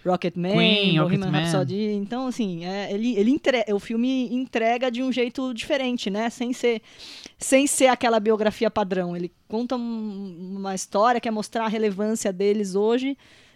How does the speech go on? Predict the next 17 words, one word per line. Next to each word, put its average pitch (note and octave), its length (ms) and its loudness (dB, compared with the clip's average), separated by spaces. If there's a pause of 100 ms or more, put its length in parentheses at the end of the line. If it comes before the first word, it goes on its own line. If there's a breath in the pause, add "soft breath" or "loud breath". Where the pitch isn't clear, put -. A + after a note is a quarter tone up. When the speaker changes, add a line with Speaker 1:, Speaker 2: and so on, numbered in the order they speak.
(100)
Speaker 1:
de F3+ 160 -6
uma A3 140 0
maneira A3+ 640 0
curiosa. B3 680 4
E F3+ 120 -2
eu F#3+ 100 -2
acho F#3+ 120 -8
que A3 80 -4
isso G#3 540 -4
talvez A#3 340 -4
seja A#3 300 0
a A3 500 -4
coisa A3 200 -2
mais A3+ 180 -4
interessante B3+ 460 -6
do A3 60 -10
filme. F3 280 -10